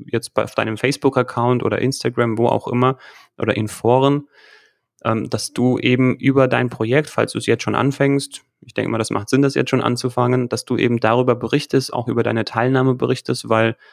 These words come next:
so erfahren mehr Leute davon,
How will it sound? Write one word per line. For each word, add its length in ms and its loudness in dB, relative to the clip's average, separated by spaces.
so 480 0
erfahren 460 0
mehr 220 4
Leute 420 0
davon, 500 -2